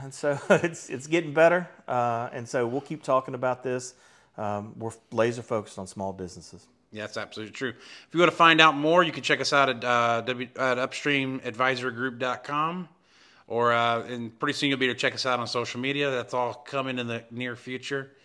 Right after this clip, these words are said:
Speaker 2: So we look, we thank you guys for joining us on another episode, and we'll catch you guys in the future.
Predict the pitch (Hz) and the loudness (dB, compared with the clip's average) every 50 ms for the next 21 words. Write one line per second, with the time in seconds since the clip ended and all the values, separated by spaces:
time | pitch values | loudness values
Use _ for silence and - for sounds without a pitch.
0 | _ - - - - _ _ - - - - 131 127 123 127 123 120 131 143 143 | _ -20 -20 -20 -20 _ _ -14 -6 -2 2 4 4 4 2 2 0 0 0 0
1 | 120 131 131 117 135 147 147 147 151 139 123 135 135 135 135 123 - - 127 113 | -2 -4 -4 0 2 2 2 2 -2 -4 -2 0 0 0 0 -2 -4 -6 -6 -6
2 | 107 120 127 131 135 135 135 135 127 - - 123 113 113 117 120 117 117 117 123 | -4 -4 -4 -2 -2 -2 -4 -4 -4 -4 -4 -4 -4 -4 -4 -4 -4 -4 -4 -4
3 | 127 - - 135 - - 156 147 151 156 147 135 120 113 110 - 135 131 - - | -6 -6 -6 -6 -4 -2 0 0 0 0 -2 -4 -6 -6 -4 -4 -4 -4 -6 -6
4 | 127 135 135 131 135 127 135 135 127 117 147 165 160 - 123 - | -4 -2 -2 -2 -2 -4 -8 -10 -10 -10 -10 -10 -8 -8 -12 -12